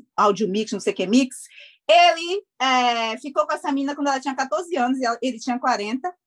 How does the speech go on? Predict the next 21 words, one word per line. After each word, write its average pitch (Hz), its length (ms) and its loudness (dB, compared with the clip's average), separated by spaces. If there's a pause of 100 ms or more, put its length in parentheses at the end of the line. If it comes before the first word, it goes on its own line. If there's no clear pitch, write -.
e 240 80 0
ele, 226 180 2 (220)
e 247 80 4
era 220 220 2
casado 196 440 -2
e 233 60 -10
tinha 190 180 -10
filho. 190 440 0 (280)
Ficou 415 240 6
com 370 60 4
essa 330 220 4
menina, 277 320 8
engravidou 311 400 4
essa 339 200 2
menina, 269 540 2 (260)
é, 254 720 2 (240)
abusou 359 520 -2
dessa 254 240 -6
menina, 247 380 -4
né, 240 200 -4 (100)
fe-, 240 140 -4